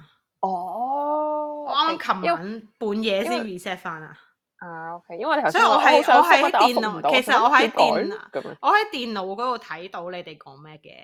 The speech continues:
Speaker 2: 但係我係，但係你點解喺電腦係覆唔到 story？
Speaker 1: 嗯。
Speaker 2: 噉我就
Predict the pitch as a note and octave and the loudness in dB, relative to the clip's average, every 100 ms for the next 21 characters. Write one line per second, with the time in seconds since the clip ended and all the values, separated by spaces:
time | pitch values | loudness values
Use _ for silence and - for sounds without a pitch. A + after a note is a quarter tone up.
0 | - _ G3 F#3+ F3 F3 - F3+ F#3+ F#3+ | -20 _ -6 -4 -6 -8 -12 -10 -6 -6
1 | E3+ - - B3 C#4 F4 E4 A3 F3+ E3+ | -8 -12 -8 -6 -6 -6 -6 -6 -10 -8
2 | F#3+ F3 G3+ D#3 E3 G#3+ F3 D3 - _ | -10 -10 -14 -8 -6 -6 -8 -14 -20 _
3 | _ _ - G3 G3 F#3+ | _ _ -18 -12 -10 -10